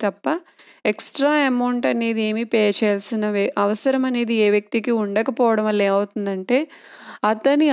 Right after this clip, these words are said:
సొంత ఆస్తుల్ని కోల్పోవలసిన అవసరం ఉంటుందేమో అనే రిస్క్ అనేది ఇక్కడ ఉండదు.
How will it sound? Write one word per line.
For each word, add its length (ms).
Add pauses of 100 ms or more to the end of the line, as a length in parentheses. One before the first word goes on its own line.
(140)
సొంత 420
ఆస్తుల్ని 840 (120)
కోల్పోవలసిన 1200
అవసరం 540
ఉంటుందేమో 720
అనే 200
రిస్క్ 460
అనేది 280
ఇక్కడ 200
ఉండదు. 380